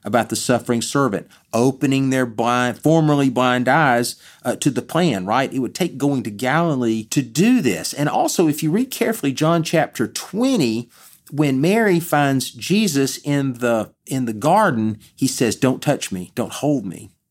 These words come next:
He's traveling to Galilee. Now, you gotta wonder, why is Jesus, first of all, hightailing it out of town back to Galilee? Although if you've ever been there, you get it. It's,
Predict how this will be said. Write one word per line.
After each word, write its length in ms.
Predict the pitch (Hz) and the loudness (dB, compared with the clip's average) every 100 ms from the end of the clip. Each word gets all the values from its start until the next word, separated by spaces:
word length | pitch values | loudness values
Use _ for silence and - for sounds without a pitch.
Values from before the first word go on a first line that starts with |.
| _ _ _ _ | _ _ _ _
He's 120 | 131 | -6
traveling 380 | - 131 127 110 | 0 0 0 -2
to 40 | |
Galilee. 540 | 101 113 110 80 - - _ - - 156 | -2 -2 -2 -6 -12 -20 _ -20 -8 0
Now, 60 | |
you 140 | 156 180 | 2 2
gotta 140 | 302 | 2
wonder, 460 | 202 185 175 127 - - - - | 2 2 4 2 0 -10 -20 -2
why 280 | 139 269 | 0 2
is 160 | 277 - | 0 -2
Jesus, 400 | - 165 131 117 | 2 2 2 -2
first 320 | - 202 - | 0 0 0
of 80 | - | 0
all, 160 | 113 110 | 2 2
hightailing 680 | 160 175 170 151 131 120 | 0 0 2 2 2 0
it 60 | 117 117 | 0 0
out 160 | 110 | 0
of 100 | 101 | 0
town 300 | - 110 98 | -4 -4 0
back 180 | 98 - | -2 -4
to 60 | 98 | -6
Galilee? 680 | 110 107 113 82 80 90 - - - | 2 4 4 0 -6 -10 -12 -8 -2
Although 260 | 117 117 | 2 2
if 120 | 110 | 2
you've 120 | 117 135 | 0 0
ever 200 | 131 98 | 0 0
been 260 | 135 139 | 2 2
there, 160 | 104 95 | 2 0
you 180 | 85 85 | -2 -4
get 280 | 110 110 | 0 2
it. 200 | 87 - _ | 0 -6 _
It's, 220 | - - | -12 -12